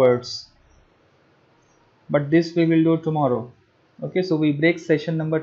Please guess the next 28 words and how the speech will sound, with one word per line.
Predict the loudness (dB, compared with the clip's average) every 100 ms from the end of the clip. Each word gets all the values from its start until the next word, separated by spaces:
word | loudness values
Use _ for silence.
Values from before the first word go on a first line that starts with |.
| -4
twenty-two | -2 -4 -2 0 0 -2
into | -4 -2 -2 -4
two | -4 -2 0
sessions. | -2 -2 -6 -8 -10 _ _ _ _ _ _
Three | -2 2
words | 4 2 2
we | 2
will | 2 2
cover | 0 0
today | -2 -2 -2 -4 -10 _ _
and | -6 -6
three | -2 -2 -2
tomorrow. | -4 -4 -4 -10 -16 _ _ _ _ _ _ _ _ _ _ -8
And | -4 -2
then | -2 0 4
last | 4 4 -2 -2
two | 2 6
words | 6 4
which | -4 -2
you | -4
see | -2 -4 -2
on | -2
your | -2 -4
screen, | -4 -6 -4 -4 -8 _ _ _ _ _ -8
they | -2
are | 0 0
in | -2 -6 _ _ _
twenty-third, | -6 -4 -2 -4 -6 -16 -8 0 2 2 -4